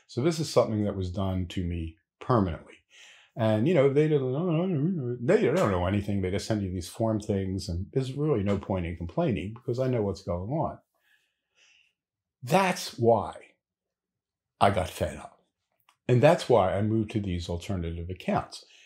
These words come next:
It's not that I'm, I'm afraid to debate. I'm afraid, you know, people are gonna call me a racist or a fascist. That happens all the time. It doesn't bother me at all. And this is happening, you know, <laughs> while the Republicans are in power. What's gonna happen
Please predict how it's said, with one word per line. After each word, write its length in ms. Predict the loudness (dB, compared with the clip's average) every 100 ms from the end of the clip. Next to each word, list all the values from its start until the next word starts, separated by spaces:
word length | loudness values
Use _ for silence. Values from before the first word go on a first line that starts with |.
| _ -2
It's 220 | 0 2
not 260 | 0 0
that 100 | -2
I'm, 200 | -2 -4 -6
I'm 180 | -4 -4
afraid 560 | -6 -12 0 2 2 -2
to 80 | -6
debate. 640 | -8 -10 -2 0 0 -4 _ _ _ _ _
I'm 120 | -6
afraid, 480 | -6 0 0 2 0
you 60 | -2
know, 120 | -2
people 260 | -4 -6 -6
are 100 | -8
gonna 120 | -4
call 180 | -4 -4
me 120 | -6
a 60 |
racist 720 | -8 -6 -6 -2 -2 -2 -10 -20 _ _ _ _
or 140 | -8
a 60 | -8
fascist. 760 | -6 -4 -4 -4 -4 -6 -10 _ _
That 140 | -4 2
happens 380 | 2 2 -4
all 140 | -4 -4
the 80 | -6
time. 340 | -4 -4 -4
It 60 | -4
doesn't 280 | -4 -4
bother 280 | -2 -2 -2
me 180 | -2 0
at 60 | 2
all. 340 | 0 -2 -8 _ _ 0
And 100 | 0
this 160 | -2
is 120 | -8
happening, 640 | -2 -2 0 -2 -2 -4 -8 _ _ _ -8
you 100 | -6
know, 120 | -6
<laughs> 20 |
while 300 | -2 0 0
the 100 | 0
Republicans 800 | -2 -2 0 -2 -2 -4 -6 -6
are 100 | -6
in 80 | -2
power. 400 | 0 0 -2 -6 -18 -10 -2
What's 180 | -2
gonna 200 | 0 -2
happen 640 | 0 2 2 0 -2 -4